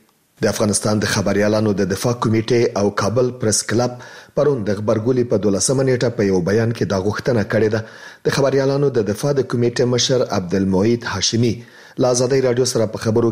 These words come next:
کې پر نړیواله ټولنه، ملګرو ملتونو او د بې پولې خبریالانو پر ټولنه غږ وکړ چې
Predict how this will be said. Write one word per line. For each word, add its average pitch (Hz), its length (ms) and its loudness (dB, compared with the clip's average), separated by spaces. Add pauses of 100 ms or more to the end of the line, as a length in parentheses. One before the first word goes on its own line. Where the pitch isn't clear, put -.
کې 113 280 0
پر 98 60 0 (140)
نړیواله 92 500 0 (100)
ټولنه، 113 340 2 (460)
ملګرو 98 400 2
ملتونو 120 400 0 (400)
او 104 80 4 (120)
د 107 40 0 (100)
بې 107 180 2
پولې 147 260 0
خبریالانو 110 540 0 (140)
پر 98 100 -2 (120)
ټولنه 110 280 2 (100)
غږ 143 200 -2
وکړ 147 240 0 (360)
چې - 80 -2